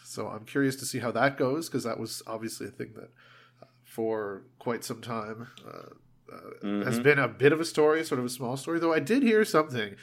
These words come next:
Speaker 1: Uh, a, a, a, a, a friend, uh, uh, uh, somebody emailed me, uh, and was like, "Yeah,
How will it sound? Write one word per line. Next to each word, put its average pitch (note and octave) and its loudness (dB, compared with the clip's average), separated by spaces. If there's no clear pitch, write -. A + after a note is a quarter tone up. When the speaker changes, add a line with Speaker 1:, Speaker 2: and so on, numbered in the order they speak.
Speaker 1:
Uh, A2 2
a, A#2+ 0
a, A2+ -4
a, A#2+ -2
a, A2+ -4
a A2+ -8
friend, E3+ -2
uh, A3+ -6
uh, C4+ 4
uh, F#3+ 4
somebody A#3 4
emailed C#3+ 2
me, A#2 -4
uh, A#2+ 2
and B2 -2
was B2 -6
like, B2 0
"Yeah, B2+ 4